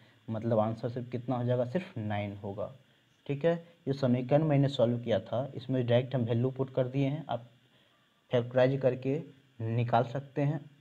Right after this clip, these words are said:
मैंने इस direct भी इसको आप निकाल सकते हैं, अगर नहीं निकालने आता है तो आप हमें वीडियो में comment करेंगे कि द्विघात समीकरण को बिना factorize किए हुए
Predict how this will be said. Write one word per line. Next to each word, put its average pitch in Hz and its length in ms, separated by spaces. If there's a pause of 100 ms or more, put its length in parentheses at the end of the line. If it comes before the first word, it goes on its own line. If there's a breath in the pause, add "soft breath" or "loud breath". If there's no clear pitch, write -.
(200)
मैंने 127 360
इस 139 180
direct 123 360
भी 139 180
इसको 156 240
आप 147 100
निकाल 135 280
सकते 120 280
हैं, 113 60
अगर 117 120
नहीं 117 180
निकालने 135 420
आता 120 280
है 123 200 (380 loud breath)
तो 117 40
आप 113 100
हमें 120 180
वीडियो 120 260
में 127 160
comment 127 360
करेंगे 135 400
कि 143 140
द्विघात 120 360
समीकरण 120 440
को 120 160
बिना 120 260
factorize 131 480 (220)
किए 143 160
हुए 107 300